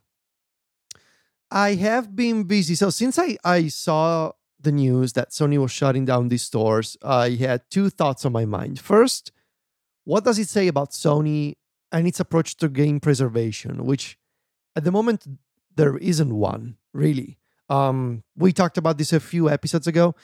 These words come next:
Microsoft is really leading the industry here with their approach to,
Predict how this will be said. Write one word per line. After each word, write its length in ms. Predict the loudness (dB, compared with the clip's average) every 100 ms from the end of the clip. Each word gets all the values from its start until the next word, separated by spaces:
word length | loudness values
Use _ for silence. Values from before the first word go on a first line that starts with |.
| _ _ -2
Microsoft 640 | 0 0 -2 0 0 0
is 140 | -6 -2
really 240 | 0 0
leading 400 | 0 0 0 0
the 140 | 0 0
industry 480 | -2 -4 -4 -2
here 380 | 0 2 2 2 -6 _ _ _
with 200 | -4 -2
their 160 | 0 0
approach 480 | -2 0 0 0 -6
to, 460 | 0 2 2 -2